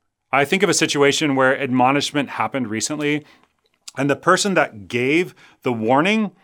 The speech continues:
had one conversation and then was very frustrated because the person didn't change overnight and was ready pretty much to write them off. So here's the deal. How patient is God with you?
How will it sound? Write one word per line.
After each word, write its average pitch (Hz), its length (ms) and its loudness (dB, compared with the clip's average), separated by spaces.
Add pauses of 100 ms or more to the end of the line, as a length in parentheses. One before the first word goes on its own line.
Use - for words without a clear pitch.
(440)
had 143 180 0
one 143 280 2
conversation 113 800 -6 (920)
and 143 160 2
then 165 100 6
was 156 140 4
very 151 240 6
frustrated 147 540 2
because 135 260 0
the 139 80 0
person 147 300 2
didn't 127 300 -2
change 139 480 0
overnight 117 720 -2 (260)
and 147 100 2
was 117 160 4
ready 160 260 4
pretty 151 240 0
much 151 220 2
to 135 120 -2
write 127 320 -2
them 110 180 -6
off. 107 440 -10 (1080)
So 127 160 -2
here's 160 220 2
the 160 80 -2
deal. 117 340 -8 (1000)
How 196 140 4
patient 147 640 -2
is 120 180 -4
God 98 320 -2
with 101 220 -8
you? 104 300 -10